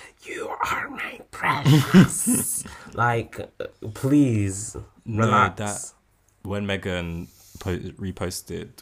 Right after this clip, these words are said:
Speaker 2: one of her fans' edits, and it was a picture of her and Doja, but we saw that Cara was in the middle, but it was, in this picture, she
Speaker 1: Sorry.
Speaker 2: was edited out.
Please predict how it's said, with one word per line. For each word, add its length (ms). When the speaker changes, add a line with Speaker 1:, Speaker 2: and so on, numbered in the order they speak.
Speaker 2:
one 180
of 120
her 160
fans' 640
edits, 640
and 300
it 80
was 220
a 60
picture 320
of 160
her 160
and 120
Doja, 420
but 180
we 100
saw 220
that 180
Cara 260
was 240
in 100
the 100
middle, 240
but 240
it 140
was, 320
in 100
this 120
picture, 460
she 80
Speaker 1:
Sorry. 140
Speaker 2:
was 120
edited 480
out. 280